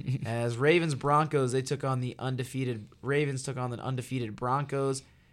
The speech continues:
Speaker 2: They hand them a loss, twenty-three to seven.
Speaker 1: Yeah, that game just
Speaker 2: As
Speaker 1: didn't
Speaker 2: the
Speaker 1: look
Speaker 2: Ravens
Speaker 1: close.
Speaker 2: tie the Steelers' streak for a hundred yard rushing, uh,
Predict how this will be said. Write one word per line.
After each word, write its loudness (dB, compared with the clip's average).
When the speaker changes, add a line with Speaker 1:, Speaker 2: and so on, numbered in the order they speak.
Speaker 2:
They 6
hand -2
them 0
a 4
loss, 2
twenty-three -2
to -4
seven. 0
Speaker 1:
Yeah, -4
that -2
game 0
just -4
Speaker 2:
As -2
Speaker 1:
didn't 0
Speaker 2:
the 0
Speaker 1:
look 0
Speaker 2:
Ravens 0
Speaker 1:
close. -4
Speaker 2:
tie 4
the 2
Steelers' -2
streak -4
for -6
a -6
hundred -2
yard 4
rushing, -2
uh, -2